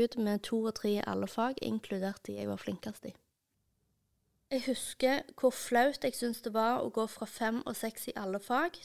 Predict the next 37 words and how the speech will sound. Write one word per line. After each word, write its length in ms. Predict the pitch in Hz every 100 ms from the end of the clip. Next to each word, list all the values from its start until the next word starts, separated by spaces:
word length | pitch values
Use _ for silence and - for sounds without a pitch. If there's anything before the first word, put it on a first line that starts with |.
| _
til 140 | -
å 60 | 226
så 220 | 220 220
vidt 240 | 220 269 -
stå 500 | - - 214 254 269 -
på 180 | 214 202
en, 300 | - 202 202
eh, 240 | 196 190 190 - -
toer 480 | - 214 262 214 196 - - _
i 380 | - 196 190 190 - -
norsk 800 | - 214 240 - - _ _ -
og 420 | 190 190 185 190
matte 400 | 202 - _ 208
og 160 | 220 202
gym, 220 | 220 311 392 _ _ _ _ _ _ _ _ _ _
fordi 280 | - 233 269
at 120 | 294
jeg 120 | 262
hele 220 | 240 208 214
veien 240 | 233 240
svimte 340 | - 214 196
av, 340 | 214 226 285 262 - _ _ _ _ _ _ _ _
og 60 | _
jeg 100 | 240
klarte 240 | - 214
ikke 100 | -
å 80 | -
følge 160 | 220 214
opp 160 | 208
det 400 | - 196 196 196
skolearbeidet. 760 | 190 - 190 208 233 240 220 190 - _ _ _ _ _ _ _ _ _ _ _ _ _ -
Og 0 |
jeg 100 | 220
syntes 140 | 233
det 80 | 240
var 160 | 214
dritflaut 1000 | 226 226 208 - - - 233 294 - -